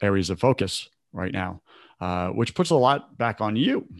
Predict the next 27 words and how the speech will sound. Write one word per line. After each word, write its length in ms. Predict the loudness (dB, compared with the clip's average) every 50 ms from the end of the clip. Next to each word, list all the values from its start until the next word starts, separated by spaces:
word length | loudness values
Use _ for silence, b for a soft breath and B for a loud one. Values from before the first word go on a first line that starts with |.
| _ -6
on 120 | -4 -2 0
your 140 | 0 0 -2
shoulders. 500 | -2 -2 -2 -2 -2 -2 -4 -4 -2 -4
And 360 | -6 -6 -6 -8 -8 -10 -12 -12
you 120 | -10 -8
said 240 | -6 -4 -2 -2 -2
off, 560 | 0 0 2 2 2 0 -2 -6 -20 -20 -12 -4 -2
uh, 340 | 0 2 2 2 0 -2 -2 0
off 260 | 0 0 0 0 -8 _ _ -12
camera, 400 | 0 2 4 4 4 2 0 -2
so 140 | -6 -8 -8
to 80 | -8
speak, 320 | -6 -4 -4 -4 -4 B B B B B B B
that, 420 | -6 -2 0 2 2 2 0 -2
uh, 380 | -2 -2 -2 -2 -2 -4 -6 -8 -12 _ -20 _ _ _ -12
you 540 | -8 -4 -2 0 2 2 2 2 0 -2 -2
are 120 | -2 -2 -2
now, 220 | 0 0 -2 -2 0
you 140 | 2 2 4
now 180 | 6 6 4
find 220 | 4 4 4 6 6
yourself 280 | 4 4 4 2 4 4
in 60 | 4
the 80 | 4 6
role 220 | 6 4 4 2
of 100 | 0 -4
caregiver 680 | -2 0 2 2 4 4 4 4 4 4 2 0 0 -4